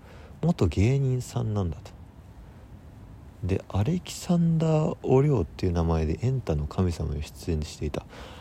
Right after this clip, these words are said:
あー、なるほどと思い、ちょっと僕思い出して、「呪ってやる、呪ってやる」っていうブリッ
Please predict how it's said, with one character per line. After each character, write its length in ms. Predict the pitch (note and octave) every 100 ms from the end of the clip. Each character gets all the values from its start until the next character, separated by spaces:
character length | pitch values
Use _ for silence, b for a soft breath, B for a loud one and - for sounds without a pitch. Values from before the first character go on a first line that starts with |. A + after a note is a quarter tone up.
| B
あ 760 | - A#2 F#3+ A#3+ C4 C4 C4+ C4+
ー、 20 |
な 60 | F#3
る 80 | F#3
ほ 100 | G3
ど 120 | F#3
と 100 | - -
思 220 | G#2+ B2
い、 60 | C#3+
ち 100 | D#3+
ょ 20 |
っ 20 | -
と 100 | F2+
僕 220 | E2+ F2+
思 160 | F2
い 40 | E2
出 100 | E2
し 60 |
て、 100 | - - - B B B B - -
「呪 380 | E2 D#2+ F#2 G#2+
っ 60 |
て 240 | - - A#2
や 100 | A2+
る、 200 | A#2+ G#2 B B A2+
呪 300 | A2 B2 C3+
っ 20 |
て 220 | - D#3
や 80 | D#3+
る」 160 | D#3+ D3
っ 40 |
て 240 | - -
い 400 | F2 E2 E2 D#2+
う 100 | - -
ブ 120 | F2+
リ 120 |
ッ 20 | F2